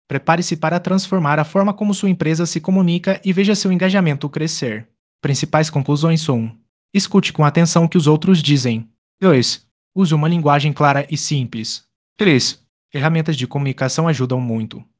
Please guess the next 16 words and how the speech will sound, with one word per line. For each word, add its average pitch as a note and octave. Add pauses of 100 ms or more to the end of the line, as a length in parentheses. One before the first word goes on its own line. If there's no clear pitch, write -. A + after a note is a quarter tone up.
(200)
Quatro, B2+ (400)
pergunte C3
se C3
todos C3
entenderam D#3
a E3+
mensagem. B2+ (380)
Cinco, - (340)
crie F3+
um F3+
ambiente E3+
de F#3
confiança D3+
para C3
todos E3+
falarem. A2+